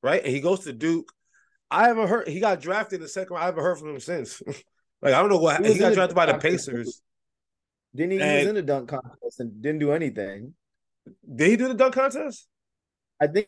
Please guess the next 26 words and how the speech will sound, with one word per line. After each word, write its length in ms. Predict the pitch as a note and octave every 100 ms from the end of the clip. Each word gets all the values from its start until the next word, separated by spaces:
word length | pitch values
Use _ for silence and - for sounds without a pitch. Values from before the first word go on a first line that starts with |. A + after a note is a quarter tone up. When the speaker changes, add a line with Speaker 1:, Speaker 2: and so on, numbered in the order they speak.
| _
Speaker 2:
he 220 | A#3 A#3
did 340 | D3 G#3 D#3 C3+
one 220 | C3+ D#3
year. 260 | D#3 E3+ G2+
I 60 |
think 160 | B2 E3+
he, 120 | -
they 120 | C#3+
brought 300 | C#3 D3+ D#3+
him 160 | F3 E3+
up 100 | D3+
from 80 | D#3
the 100 | B2+
G 200 | C3+ D3
League 240 | D3 C3
too, 220 | E3 D#3+
signed 360 | - C3+ D3 D3
him, 340 | D3 D3+ D3+ _ _ _ -
he 100 | D#3+
played, 520 | D#3 C3+ A#2+ B2 C#3+ _ _ _ _ _ _ _ _ -
and 120 | C3
then 180 | C3+ B2
didn't 200 | D3 D3
do 160 | D3 C#3+
anything 340 | C#3+ C#3 C3
else. 440 | C#3+ F2 - -